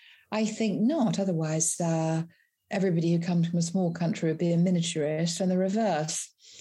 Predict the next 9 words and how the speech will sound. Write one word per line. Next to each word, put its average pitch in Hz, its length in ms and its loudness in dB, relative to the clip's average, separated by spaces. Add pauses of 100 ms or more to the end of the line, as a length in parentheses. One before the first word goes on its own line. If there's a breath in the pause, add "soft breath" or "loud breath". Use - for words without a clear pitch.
(200 loud breath)
which 202 160 0
isn't 202 200 2
the 202 60 0
case. 175 560 0 (380 loud breath)
But 226 80 0
I 226 140 0
think 277 320 -2
that 202 200 -2
geography 170 840 -2